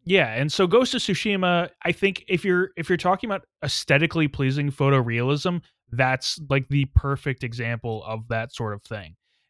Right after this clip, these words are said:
And I love, I love that game. I, I can't wait for a sequel. Another one I wanna mention here is Sea of Thieves. It's just a really cozy look, and that's largely because of its visual style. I,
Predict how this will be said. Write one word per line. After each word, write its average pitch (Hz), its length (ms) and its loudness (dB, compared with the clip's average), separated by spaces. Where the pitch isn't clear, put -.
And 117 380 -2
I 151 140 4
love, 156 260 6
I 147 120 2
love 156 200 4
that 147 180 4
game. 139 220 2
I, 127 200 0
I 127 60 2
can't 123 200 -2
wait 117 160 -2
for 117 100 -4
a 107 80 -4
sequel. 101 400 -8
Another 175 280 4
one 175 140 6
I 175 100 4
wanna 160 240 4
mention 147 280 2
here 147 140 2
is 131 100 2
Sea - 260 2
of 175 120 2
Thieves. 156 480 -4
It's 151 140 0
just 196 240 0
a 202 60 6
really 175 440 4
cozy 185 600 2
look, 151 480 -2
and 156 220 0
that's 151 260 -2
largely 143 500 2
because 160 340 2
of 147 100 0
its 139 160 -4
visual 139 400 0
style. 135 420 4
I, 131 160 -4